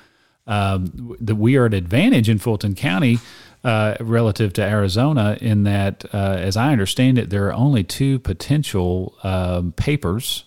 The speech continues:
uh, that could have been used. One is issued by the Secretary of State, which in-, uh, uh, coincidentally comes out of Arizona, called Runba-, Runback. I think it's Runback or Runback. I think it's Runback. But, um,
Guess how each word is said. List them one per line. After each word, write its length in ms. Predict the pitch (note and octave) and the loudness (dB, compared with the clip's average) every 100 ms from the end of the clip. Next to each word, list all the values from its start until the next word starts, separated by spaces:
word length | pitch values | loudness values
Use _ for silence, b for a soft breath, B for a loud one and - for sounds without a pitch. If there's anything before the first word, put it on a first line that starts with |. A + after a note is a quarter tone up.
| - | -6
uh, 300 | G#2+ F#2+ F#2 | -2 0 -2
that 300 | E2+ G2 - | -2 -4 -2
could 120 | A#2 | -2
have 200 | G2 F2+ | -2 -2
been 180 | G2+ F#2 | 0 2
used. 320 | G#2+ F2 C#2 | 2 0 -2
One 220 | F#2 G#2 | -2 2
is 160 | A2+ G2 | 0 0
issued 260 | G#2 - F#2+ | -4 -2 -4
by 160 | G2 | -2
the 80 | F#2 | -2
Secretary 440 | - G2+ - G2+ | -4 -4 -4 -4
of 60 | F2+ | -4
State, 260 | - A#2 - | -2 -2 -4
which 160 | - | -10
in-, 240 | - A2 A2+ - | -4 0 -2 -4
uh, 240 | G2 F2+ F2 - | -6 -4 -6 -8
uh, 220 | F#2+ F2 | -8 -8
coincidentally 680 | - C3 D3 A#2+ D#3+ B2 B2 | -2 0 0 2 2 2 2
comes 280 | - A#2+ A2 | 2 2 2
out 180 | C#3+ | 0
of 80 | A#2+ | -2
Arizona, 400 | G#2 F#2+ F2+ F#2+ | -6 -6 -4 -4
called 220 | G#2+ F2 | -4 -4
Runba-, 380 | F2+ G#2+ F2+ F2 | 0 0 0 -4
Runback. 500 | A2 A2+ F#2+ F2+ - - | 0 0 0 -4 -8 -18
I 240 | - _ | -20 _
think 120 | B2 | -4
it's 80 | - | -4
Runback 600 | - G#2+ G#2+ A2 A#2+ - | -2 -2 0 -4 -6 -12
or 60 | E2 | -6
Runback. 540 | F#2 F#2 E2 E2+ - | -4 -4 -6 -10 -12
I 580 | _ _ _ _ _ G2+ | _ _ _ _ _ -10
think 40 | |
it's 80 | D#2 | -6
Runback. 400 | F2+ D#2+ D#2+ D#2+ - - | -6 -6 -10 -12 -18 -4
But, 260 | G#2 F2+ | -4 0
um, 320 | G#2+ G2+ F#2+ | 0 0 -2